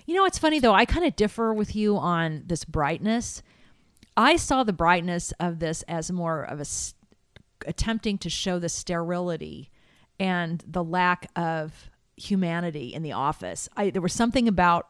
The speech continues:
that whole, that whole brightness of everything. And then it was, it was even bright in his office, which was really weird because it was a den of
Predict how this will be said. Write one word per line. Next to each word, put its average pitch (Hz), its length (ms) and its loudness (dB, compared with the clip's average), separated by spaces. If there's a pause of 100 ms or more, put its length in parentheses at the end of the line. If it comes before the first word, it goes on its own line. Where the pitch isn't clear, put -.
that 139 160 -4
whole, 208 560 2 (400)
that 185 140 -2
whole 214 580 2 (260)
brightness 175 640 4
of 165 80 -4
everything. 135 640 -8 (300)
And 208 100 4
then 247 100 6
it 233 120 2
was, 202 260 2 (300)
it 220 60 0
was 262 120 2
even 277 240 2
bright 190 320 4
in 170 120 -4
his 160 180 -2
office, 151 360 0
which 139 140 -8
was 131 140 -8
really 156 340 -2
weird 123 460 -2
because 160 340 -2
it 143 100 -2
was 160 200 -2
a 151 80 0
den 175 320 0
of 131 280 -6